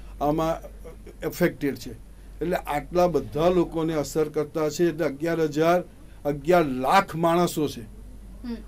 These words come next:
Speaker 1: અગિયાર લાખ મકાનો અને પેલા બી-, બીજા બે, બે લાખ, ટોટલમાં તેર લાખ માણસોને જો આ અસર કરતા કાયદો હોય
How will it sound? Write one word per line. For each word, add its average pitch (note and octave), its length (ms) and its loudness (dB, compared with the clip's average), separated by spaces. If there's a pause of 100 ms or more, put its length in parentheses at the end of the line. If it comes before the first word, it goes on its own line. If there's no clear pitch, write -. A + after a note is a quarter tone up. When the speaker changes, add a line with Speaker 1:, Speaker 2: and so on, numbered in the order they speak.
(100)
Speaker 1:
અગિયાર D3+ 300 2
લાખ E3+ 300 4
મકાનો C#3+ 560 4 (580)
અને D#3+ 220 0
પેલા E3+ 440 4
બી-, D#3+ 180 0
બીજા E3 400 4
બે, D#3+ 180 4
બે E3 200 4
લાખ, C#3+ 260 2 (460)
ટોટલમાં F3+ 640 2
તેર E3+ 280 4
લાખ D3+ 360 2
માણસોને E3 640 0
જો E3 140 0
આ D#3+ 120 2
અસર D3+ 200 0
કરતા D#3 380 -2
કાયદો D3+ 380 0
હોય C#3+ 320 2